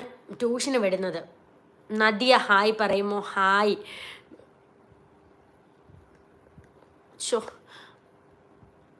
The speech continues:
ഓ, ആ, എനിക്ക് നല്ല ആരോ ഒരുപാട് വിശദമായിട്ട് എന്തോ എഴുതിയിട്ടിട്ടുണ്ടായിരുന്നു കേട്ടോ.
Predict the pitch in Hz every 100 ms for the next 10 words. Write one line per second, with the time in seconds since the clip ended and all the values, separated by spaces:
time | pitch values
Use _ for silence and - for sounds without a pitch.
0 | _ _ _ _ _ _ _ _ _ -
1 | - _ - _ _ _ _ _ _ _
2 | _ _ _ - 214 - 208 220 220 208
3 | 226 240 240 240 - - - 233 233 226
4 | 233 240 233 254 254 294 - - 277 -
5 | - - 233 277 262 311 247 247 277 247
6 | 240 262 262 240 277 277 277 269 269 233
7 | 240 208 226 214 214 214 196 196 202 196